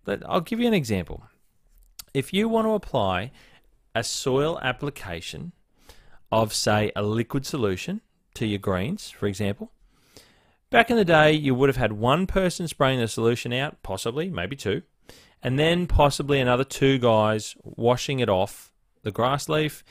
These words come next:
and into the green soil profile, which is where it's required. It's where you want it to be,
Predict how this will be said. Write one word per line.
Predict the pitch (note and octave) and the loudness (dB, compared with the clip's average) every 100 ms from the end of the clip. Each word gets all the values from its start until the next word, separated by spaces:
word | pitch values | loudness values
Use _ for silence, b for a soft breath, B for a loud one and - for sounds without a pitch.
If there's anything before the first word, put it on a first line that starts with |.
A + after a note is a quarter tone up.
| b b | b b
and | - A#2 - | -6 -6 -2
into | C#3+ D#3 D#3 D#3 | -2 -2 -2 -4
the | C#3+ | -4
green | A2 A2+ A2+ A2+ | -2 0 0 -4
soil | - A2+ A2 | -4 0 0
profile, | G#2 G#2+ G2+ - G2+ G#2 G2+ | 0 0 0 0 0 0 0
which | A2 - | -4 -4
is | G#2 | -6
where | F#2 - G#2+ G#2 G#2 | -6 -2 0 0 -4
it's | G#2 | -6
required. | G3+ - G2 F2+ F2 | -8 -8 -8 -6 -6
It's | G#2 - | -8 -2
where | A2+ | 0
you | A#2 A2 | 0 -2
want | F#2+ G2+ | -2 -4
it | G2 | -6
to | G2 | -10
be, | F2 F2 D#2 | -8 -10 -10